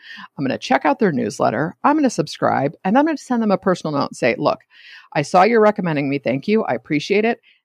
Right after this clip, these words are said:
This is what I'm gonna try. I would like to send a solo broadcast or include you in my newsletter recommending you as opposed to just the pop-up."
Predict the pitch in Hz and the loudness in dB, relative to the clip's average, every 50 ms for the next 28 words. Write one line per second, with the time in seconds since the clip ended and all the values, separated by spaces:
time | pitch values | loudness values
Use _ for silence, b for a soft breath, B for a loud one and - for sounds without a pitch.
0 | _ - 156 202 247 240 - 262 - - 196 185 170 160 156 139 123 127 - - | _ -2 2 2 2 2 0 -6 -2 0 2 2 2 2 0 -2 -4 -6 -4 -4
1 | - - - - - - _ - 180 240 277 285 254 - 185 - - 170 - - | -4 -2 -2 -4 -8 -10 _ 0 2 2 2 2 0 -2 -4 -4 -6 -10 -10 -8
2 | 143 127 135 - - - 202 196 175 165 - - - 113 - - - - - - | -6 -6 -6 -4 0 2 4 4 4 4 2 0 -4 -6 -6 -6 -6 -8 -8 -6
3 | 135 - - - b b b b b b b _ - 175 160 - 165 156 - - | -8 -12 -14 -18 b b b b b b b _ 0 0 0 0 -2 -8 -10 -8
4 | - 247 247 247 226 180 175 196 202 196 190 175 165 156 151 151 147 151 156 165 | -2 0 0 2 2 0 0 0 0 0 0 -2 -2 -2 -2 -2 -2 -2 -2 -2
5 | 170 151 - 139 120 113 - 113 113 123 143 156 b b b b b b b _ | -4 -2 0 2 2 2 2 0 -2 -4 -4 -6 b b b b b b b _
6 | - 160 147 143 - 151 151 160 196 254 285 254 214 175 135 127 127 120 127 - | 0 2 2 2 2 0 2 4 4 4 6 6 4 4 2 2 0 0 -2 -2
7 | - 151 151 185 147 - 165 160 151 147 139 - - - 151 147 - 139 139 - | -2 -2 -2 -2 -4 -2 -2 -2 -2 -2 -4 -6 -6 -6 -6 -4 -6 -8 -8 -10
8 | 143 135 - 151 117 113 - 123 - - _ | -10 -4 0 0 0 0 -2 -6 -8 -8 _